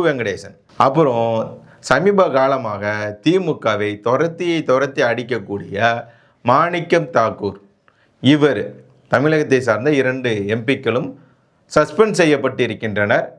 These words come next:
இதற்கு வந்து ஸ்டாலின் அவர்கள் வந்து கண்டனம் தெரிவித்திருக்கிறார். என்ன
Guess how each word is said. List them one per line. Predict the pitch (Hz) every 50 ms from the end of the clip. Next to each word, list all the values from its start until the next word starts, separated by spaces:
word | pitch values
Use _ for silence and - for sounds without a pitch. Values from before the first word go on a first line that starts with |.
| _ - 123
இதற்கு | 147 165 156 - 131 117
வந்து | 110 117 135 127
ஸ்டாலின் | - - 120 131 135 131 120 113
அவர்கள் | 110 104 104 98 101
வந்து | 101 104 120 113 - -
கண்டனம் | 123 147 151 175 170 165 147 123
தெரிவித்திருக்கிறார். | 127 113 110 107 101 95 107 101 95 82 - - 101 120 147 165 - - - - _ _ _ _ _ _ _ _ _ _ _ _ _ _ _ _ _ - -
என்ன | 101 113